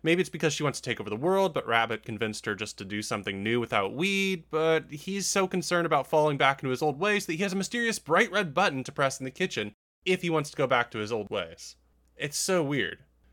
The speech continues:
So that brings us to the big problem of the movie. They don't have anything other than bread and cans of beans and weenies. How do you make a gourmet restaurant with literally one option of beans and weenies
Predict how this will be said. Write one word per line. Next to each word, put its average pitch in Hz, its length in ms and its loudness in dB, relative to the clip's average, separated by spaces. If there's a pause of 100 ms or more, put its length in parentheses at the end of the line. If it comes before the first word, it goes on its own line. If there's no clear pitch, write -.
So - 160 4
that 254 140 6
brings 214 240 2
us 190 140 0
to 127 100 -10
the 117 100 0
big 160 320 2
problem 135 300 6
of 113 100 0
the 110 60 -6
movie. 101 520 -4 (360)
They 165 80 6
don't 208 120 4
have 160 160 0
anything 175 360 0
other 123 180 -2
than 110 160 -2
bread 139 340 6
and 113 200 -6
cans 139 340 -4
of 107 140 -6
beans 120 260 -2
and 104 120 -6
weenies. 92 520 -6 (300)
How 254 160 4
do 277 40 2
you 294 60 2
make 277 180 2
a 240 60 4
gourmet 226 320 4
restaurant 208 480 2
with 131 80 -2
literally 190 420 4
one 151 280 4
option 139 560 2 (100)
of 104 320 0
beans 170 260 2
and 196 140 0
weenies 151 460 0